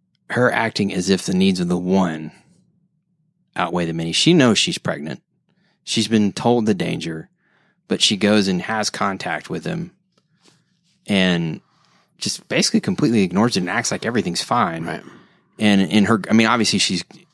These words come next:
Speaker 1: you know, grieving and worried and scared and all those things. But how do you, I mean,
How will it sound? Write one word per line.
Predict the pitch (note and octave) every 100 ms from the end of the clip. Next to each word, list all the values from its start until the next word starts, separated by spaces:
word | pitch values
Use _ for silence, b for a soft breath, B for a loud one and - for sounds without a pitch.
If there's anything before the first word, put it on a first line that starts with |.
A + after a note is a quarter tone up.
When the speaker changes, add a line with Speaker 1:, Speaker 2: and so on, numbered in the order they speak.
| _
Speaker 1:
you | A2
know, | - - _ _ G#2+
grieving | G#2+ G2+ G2+ G2+
and | F2+ F2+
worried | F2+ F2 E2+
and | E2
scared | - F2+ E2+ E2 -
and | E2+ E2 C#2+ b b b b
all | F#2+ F2+
those | F2 -
things. | E2 D#2+ -
But | - F#2 - _ b b b b b b _ _ _ _
how | - D#3
do | A3
you, | F#3+ C#3+ F#2+ _ _ _ - _ _ _ _ _ -
I | A#2+
mean, | A#2 G#2 F2+